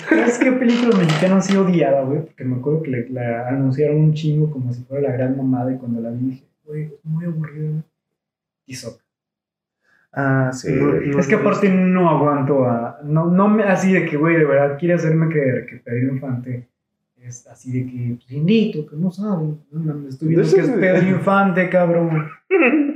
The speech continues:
Speaker 2: El yo atacar, nomás con mis ojos.
Speaker 1: Sí, güey, no, la verdad, no, no,
Speaker 3: No,
Speaker 1: no lo
Speaker 3: nunca lo he
Speaker 1: aguanto,
Speaker 3: visto.
Speaker 1: güey, no, no
Speaker 2: Bueno,
Speaker 1: la
Speaker 2: es que
Speaker 1: veo.
Speaker 2: mi abuelito es gran fan de Pedro Infante, entonces he visto todas las películas del señor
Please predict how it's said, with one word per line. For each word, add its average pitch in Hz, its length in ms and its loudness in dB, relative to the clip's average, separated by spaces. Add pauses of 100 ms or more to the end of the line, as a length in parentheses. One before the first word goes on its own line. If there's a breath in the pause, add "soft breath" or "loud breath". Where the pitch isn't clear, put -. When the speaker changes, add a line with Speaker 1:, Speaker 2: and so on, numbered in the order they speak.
(560)
Speaker 2:
El 117 340 -2
yo 135 120 2
atacar, 180 540 2
nomás 170 260 2
con 165 120 0
mis 160 180 0
ojos. 208 680 0 (1040)
Speaker 1:
Sí, 180 220 -4
güey, 139 140 0
no, 160 380 2
la 127 100 0
verdad, 143 260 0
no, 156 100 2
no, 156 180 2
Speaker 3:
No, - 80 4
Speaker 1:
no 147 180 4
lo 147 100 4
Speaker 3:
nunca 131 140 0
lo 139 80 2
he - 20 4
Speaker 1:
aguanto, 127 120 0
Speaker 3:
visto. 117 240 -2
Speaker 1:
güey, 120 120 0
no, 151 140 0
no 151 80 -2
Speaker 2:
Bueno, 156 240 2
Speaker 1:
la - 40 4
Speaker 2:
es - 80 4
que 185 60 4
Speaker 1:
veo. 175 120 2
Speaker 2:
mi 147 60 0
abuelito 139 360 2
es 151 100 2
gran 156 260 2
fan 160 200 2
de 156 80 2
Pedro 151 260 2
Infante, 139 340 0
entonces 139 600 0
he 175 100 2
visto 185 320 2
todas 185 220 4
las 170 120 2
películas 185 680 2
del 139 120 0
señor 135 320 0